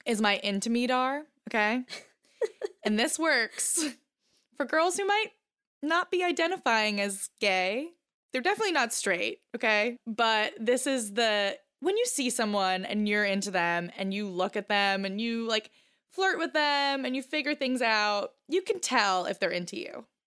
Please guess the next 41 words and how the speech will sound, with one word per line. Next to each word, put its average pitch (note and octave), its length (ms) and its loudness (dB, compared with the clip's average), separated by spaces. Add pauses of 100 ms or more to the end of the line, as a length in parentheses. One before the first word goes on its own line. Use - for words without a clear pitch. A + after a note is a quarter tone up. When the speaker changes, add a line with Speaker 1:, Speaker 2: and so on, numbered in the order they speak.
(200)
Speaker 1:
right? A3+ 320 2 (300)
Speaker 2:
Into D4 320 6
me B3 180 6
dar, F3 560 2
patent G#3+ 320 4
pending, F3+ 640 2
Speaker 1:
Into D4 260 2
Speaker 2:
Ellie G3 140 8
Speaker 1:
me G#3 60 4
dar. E3 100 6
Speaker 2:
Brigida. D#3 300 2 (100)
<laughs> - 80 -20
Speaker 1:
Yeah, F4+ 260 0
into F4 300 -4
me A#3 120 2
dar. F#3+ 380 0 (500)
<laughs> F#4+ 100 2 (920)
Sometimes A#3+ 800 0
this - 200 -6
doesn't G#3+ 260 0
work G#3 180 0
out A3 220 0
too D#4 200 0
well F#3+ 200 2
for G#3 120 -4
me G3 300 -2 (320)
because, G3+ 640 0 (180)
yes, G#3+ 520 0
they're A3 180 2
into C4 400 -2
me. G3 400 -2 (340)
There's G3 200 2
a F#3+ 40 0
lot F3 300 0
more G#3 260 0
to - 120 -8
sexuality G3+ 1040 0 (420)
than F3 260 -2
just G#3 220 -8
Speaker 2:
Yeah. A3 300 2
Speaker 1:
that. - 200 -10